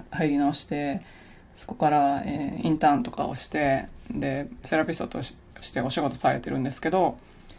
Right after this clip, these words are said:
で、私はライフコーチとして独立していて、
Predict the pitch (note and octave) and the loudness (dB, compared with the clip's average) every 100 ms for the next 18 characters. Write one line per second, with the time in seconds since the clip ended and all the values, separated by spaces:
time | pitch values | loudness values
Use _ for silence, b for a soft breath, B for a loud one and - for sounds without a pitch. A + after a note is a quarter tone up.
0 | B - G#3 A3 - G#3+ G#3 D#3 - D#3+ | B 2 4 6 6 10 10 10 8 2
1 | E3 - D3 C#3 - C3+ C3+ C3+ C3+ B2 | 2 -2 -2 -2 -6 -4 -2 -2 -4 -6
2 | - - C#3+ B2+ D3 C#3 C3 | -8 -6 -4 -4 -2 -2 -2